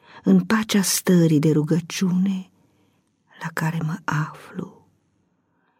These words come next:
și care mă stăpânește de plin. O descoper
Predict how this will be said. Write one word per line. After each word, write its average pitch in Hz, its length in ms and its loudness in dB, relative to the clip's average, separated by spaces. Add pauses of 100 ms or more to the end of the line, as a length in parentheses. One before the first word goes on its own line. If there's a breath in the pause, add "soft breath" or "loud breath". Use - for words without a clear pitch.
(800)
și - 240 -18
care - 760 -10 (1160)
mă 190 260 2
stăpânește - 1600 -4 (1040)
de - 260 -14 (200)
plin. 165 420 -4 (2750 loud breath)
O - 120 0
descoper - 1120 -6